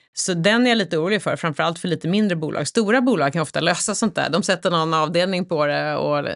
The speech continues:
och, och så kör de. Men för små bolag kan det ju ibland bli helt ohanterligt. Och dessutom liksom en konkurrensnackdel om du tittar på,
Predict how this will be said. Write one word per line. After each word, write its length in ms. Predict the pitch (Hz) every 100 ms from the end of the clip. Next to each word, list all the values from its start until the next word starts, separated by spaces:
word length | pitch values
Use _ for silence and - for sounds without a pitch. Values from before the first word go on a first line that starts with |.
| -
och, 320 | 147 139 -
och 120 | 156
så 140 | -
kör 260 | 160 202 190
de. 240 | 151 151 156 - - _
Men 120 | 170 170
för 80 |
små 240 | 170 226 214
bolag 380 | 170 156 151 -
kan 180 | 156
det 60 | 151
ju 260 | 156 147 151
ibland 420 | 147 151 151 156
bli 160 | 147
helt 260 | 143 143 135
ohanterligt. 840 | 131 143 151 185 208 - 160 -
Och 220 | - 139 -
dessutom 400 | 156 - 143 139
liksom 240 | 147 151
en 80 | 123
konkurrensnackdel 880 | - 151 151 143 - 151 - 190 156
om 100 | 151
du 60 |
tittar 340 | 147 160 - 139
på, 360 | - 120 131